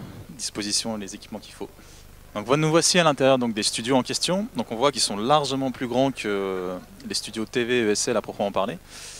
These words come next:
Donc, euh, là on a quatre équipes qui peuvent jouer en parallèle, donc on a les nip ici qui sont en train de setup et de se préparer, les Fleetside juste à côté d'eux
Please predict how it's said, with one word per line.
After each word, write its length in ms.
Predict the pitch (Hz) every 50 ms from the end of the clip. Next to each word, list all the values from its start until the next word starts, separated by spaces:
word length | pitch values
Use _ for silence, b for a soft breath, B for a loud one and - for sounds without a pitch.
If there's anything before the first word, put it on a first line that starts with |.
| B B B B B B - -
Donc, 280 | - 117 113 - - -
euh, 600 | 131 123 120 120 120 117 117 117 113 113 117 - - - -
là 100 | 135 139
on 80 | 147 123
a 80 | 104
quatre 240 | - - 165 - -
équipes 260 | 156 - - 180 -
qui 80 | - -
peuvent 140 | - 139 120
jouer 220 | 110 113 127 135
en 80 | 127 120
parallèle, 440 | 117 120 117 120 135 156 165 165
donc 240 | 160 127 107 - -
on 120 | - 98 95
a 100 | 92 90
les 100 | 98 107
nip 240 | 113 123 120 -
ici 240 | - 110 - - 123
qui 80 | 117 -
sont 120 | - 107
en 40 | 95
train 160 | - - 104
de 60 | 95
setup 360 | - - 104 - - 110 - -
et 40 |
de 40 | 92
se 80 | - -
préparer, 440 | - 95 - 104 101 117 143 156 160 B B B B B B B B B B B B
les 140 | - 110 131
Fleetside 480 | - - - 127 - - - 139 131 127
juste 180 | 110 113 -
à 60 | 117 101
côté 240 | - 104 - 107
d'eux 220 | 107 117 139 156